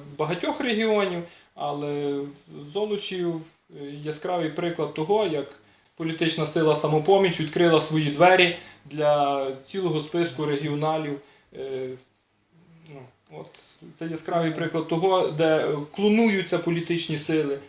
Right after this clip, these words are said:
такі як "Патріот", наприклад, відкрили свої двері,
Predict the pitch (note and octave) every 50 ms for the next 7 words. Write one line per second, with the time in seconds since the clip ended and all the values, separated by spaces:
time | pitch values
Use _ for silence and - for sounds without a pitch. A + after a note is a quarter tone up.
0 | - _ _ _ _ - - - E3 D3+ C#3+ D3 - - - _ _ _ - E3+
1 | D3+ - F3+ F3+ F3+ F#3+ G3 F#3+ F#3 F3+ - - - _ _ _ _ _ _ _
2 | _ _ _ _ _ - C3+ - - D#3 D3+ C#3+ D3+ D3 C#3+ C#3 C#3+ D3 - -
3 | E3+ F3 F3 D#3+ D3+ - D#3 D#3 D3+ D3 C#3 C#3+ E3 E3 D#3+ D#3 D3+ D3